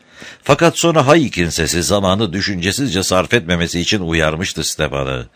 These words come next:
Şimdi gündüzdü. Şimdi geceki yolculuk için güç toplamak amacıyla uyumak gerekiyordu. Arkadaşını dinleyerek gözlerini kapadı. Ne var ki çocuk bedeni uykuya karşı öyle ağır günah işlemişti ki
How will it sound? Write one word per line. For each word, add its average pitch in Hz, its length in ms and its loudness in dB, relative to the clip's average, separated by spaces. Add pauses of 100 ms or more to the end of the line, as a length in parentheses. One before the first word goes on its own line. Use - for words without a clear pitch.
(420)
Şimdi 165 320 2
gündüzdü. 151 640 0 (120)
Şimdi 78 340 -4
geceki 85 340 0
yolculuk 92 440 0
için 90 240 -2
güç 110 220 -2
toplamak 95 420 0
amacıyla 92 460 0
uyumak 90 500 0
gerekiyordu. 71 800 -2 (540)
Arkadaşını 143 600 2
dinleyerek 78 560 0
gözlerini 80 500 0
kapadı. 65 580 -4 (380)
Ne 165 160 4
var 143 180 4
ki 143 200 -2
çocuk 117 420 -2
bedeni 76 300 0
uykuya 101 420 0
karşı 80 380 -2
öyle 87 320 0
ağır 90 300 0
günah 85 320 -2
işlemişti 80 540 -4
ki 78 220 -2